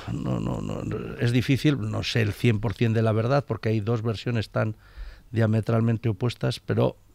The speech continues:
el tufillo que da no es bueno, no es bueno. Y yo creo que estas cosas, de, en esto los políticos y la gente que está en la cosa pública tiene que ser ejemplar. No solo tiene que serlo, tiene que parecerlo. Y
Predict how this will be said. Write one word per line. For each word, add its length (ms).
el 140
tufillo 440
que 140
da 220
no 160
es 120
bueno, 240
no 160
es 120
bueno. 260
Y 180
yo 180
creo 340
que 80
estas 260
cosas, 520
de, 200
en 100
esto 280
los 420
políticos 760
y 340
la 100
gente 320
que 100
está 200
en 80
la 80
cosa 240
pública 400
tiene 220
que 100
ser 200
ejemplar. 600
No 140
solo 220
tiene 200
que 100
serlo, 280
tiene 240
que 120
parecerlo. 560
Y 240